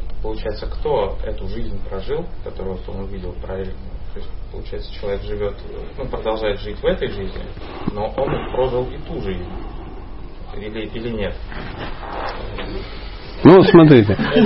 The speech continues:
Speaker 2: сидят два человека, один из которых легко может выговорить словосочетание "квантовая физика", второй даже этого вы-, выговорить не может. И они пытаются,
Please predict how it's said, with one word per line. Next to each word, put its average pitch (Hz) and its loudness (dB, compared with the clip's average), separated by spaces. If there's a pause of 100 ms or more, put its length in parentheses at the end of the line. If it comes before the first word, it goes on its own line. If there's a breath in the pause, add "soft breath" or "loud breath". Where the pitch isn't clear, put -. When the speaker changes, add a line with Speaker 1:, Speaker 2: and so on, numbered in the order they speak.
Speaker 2:
сидят 202 12
два 170 12
человека, 135 8 (260 loud breath)
один 190 12
из 208 8
которых 180 10
легко 147 8
может 147 6
выговорить 143 8 (280)
словосочетание 151 12
"квантовая 131 10
физика", 98 2 (380 loud breath)
второй 196 12
даже 165 12
этого 131 10
вы-, 117 8
выговорить 117 8
не 110 8
может. 95 6 (320 loud breath)
И - 12
они 233 12
пытаются, 208 10